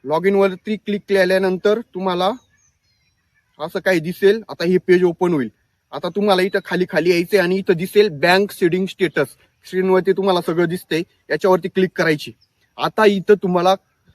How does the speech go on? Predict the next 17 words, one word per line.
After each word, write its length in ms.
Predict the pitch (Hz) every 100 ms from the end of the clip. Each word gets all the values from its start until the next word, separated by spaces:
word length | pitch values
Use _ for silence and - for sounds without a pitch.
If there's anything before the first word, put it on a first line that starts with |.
| _ _
इम्पॉर्टंट 460 | 165 170 190 196 190
गोष्ट 280 | 190 202 180
इथं 260 | 180 190
बघायचंय, 540 | 170 165 165 - 175 185
बँक 360 | 156 170 180
सीडिंग 280 | - 170 175
स्टेटस. 440 | 170 - 151 151 - - _ _
तुमच्या 220 | 170 170 180
बँकचं 400 | 165 170 170 185
नाव 160 | 185
दिसेल 380 | 180 196 196 202 214 _ _ -
आणि 160 | 156
इथं 180 | 202 208
जर 220 | 180 202 190
ॲक्टिव्ह 400 | 160 151 - 226
असलं 320 | 190 180 165 107 _ _
तर 40 | _